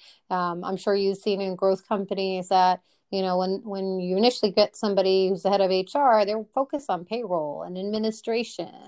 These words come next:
and benefits, all really important things, and obviously really important things for recruiting, right? But now it's like,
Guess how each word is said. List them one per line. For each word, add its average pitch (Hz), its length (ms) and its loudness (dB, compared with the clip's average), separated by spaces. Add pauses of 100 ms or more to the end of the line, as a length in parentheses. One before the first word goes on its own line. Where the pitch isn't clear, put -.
and 190 240 -16 (260)
benefits, 240 520 2
all 254 260 4 (320)
really 277 320 4
important 254 480 0
things, 254 260 0
and 202 80 -6
obviously 208 320 -8
really 220 240 -4
important 214 340 -6
things 214 200 -8
for 202 120 -4
recruiting, 196 720 -4
right? 202 340 0
But 190 120 0
now 220 240 0
it's 226 180 0
like, 185 300 2